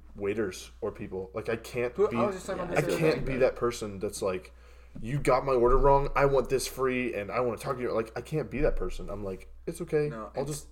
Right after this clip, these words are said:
Speaker 1: I'll just
Speaker 2: until
Speaker 1: eat it."
Speaker 2: earlier
Speaker 1: Like
Speaker 2: this year, you know how at Freddy's, like, they say, like, they give you, like, ketchup and onions on your,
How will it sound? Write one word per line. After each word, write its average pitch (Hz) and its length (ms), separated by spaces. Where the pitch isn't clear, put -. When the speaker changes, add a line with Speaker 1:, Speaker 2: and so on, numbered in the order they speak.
Speaker 1:
I'll 127 80
just 143 140
Speaker 2:
until 131 140
Speaker 1:
eat 123 60
it." 127 40
Speaker 2:
earlier 123 240
Speaker 1:
Like 127 100
Speaker 2:
this 123 220
year, 113 300
you 127 100
know 127 80
how 135 140
at - 140
Freddy's, 104 400
like, 90 240
they 113 80
say, 107 260
like, 101 320
they 113 140
give 135 180
you, 147 120
like, 107 160
ketchup 113 500
and 101 340
onions 110 360
on 110 100
your, 107 120